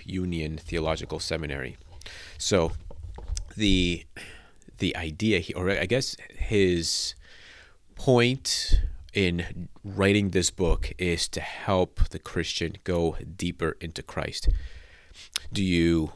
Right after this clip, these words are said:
want to change? Do you want to break patterns of sin in your life? Do you want to become more like Christ? Then he would say you need to go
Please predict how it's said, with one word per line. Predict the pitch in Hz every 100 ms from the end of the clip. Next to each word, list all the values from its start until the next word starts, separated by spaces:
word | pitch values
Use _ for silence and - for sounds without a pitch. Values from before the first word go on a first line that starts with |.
| -
want | 90 90 90 85 - 95
to | 82 76 - -
change? | - - 139 98 82 73 - - - - - - - - -
Do | 90 90
you | 85
want | 80 85 90 87
to | - - 85 80 78 78 - _ _ - - - _ -
break | 98 - 92 87 85 - - - -
patterns | - 95 90 85 -
of | -
sin | - - 95 85 85
in | 85
your | 78
life? | 82 82 -
Do | 80
you |
want | 76 90 87
to | -
become | 82 - 90
more | 85 78
like | 76 -
Christ? | - 98 90 120 - - - - - - -
Then | 92 85 82 82 - - - -
he | -
would | 87
say | - 90
you | 82
need | 87
to | -
go | - 82